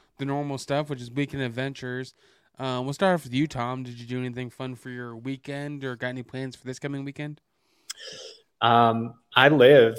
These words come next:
Speaker 2: in the, the base of the Los Padres National Forest, so I get to, um,
Speaker 1: Okay.
Speaker 2: go hiking pretty regularly.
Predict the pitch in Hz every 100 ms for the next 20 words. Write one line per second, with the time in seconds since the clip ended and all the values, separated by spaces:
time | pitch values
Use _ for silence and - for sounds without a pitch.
0 | - 117 113 107 113 110 101 113 110 107
1 | 98 98 98 101 104 101 - 101 101 104
2 | 101 - 101 - 107 104 - 104 98 98
3 | 101 104 101 107 - - 101 98 95 95
4 | 92 92 78 175 113 98 107 - 107 113
5 | 104 101 98 104 104 107 117 117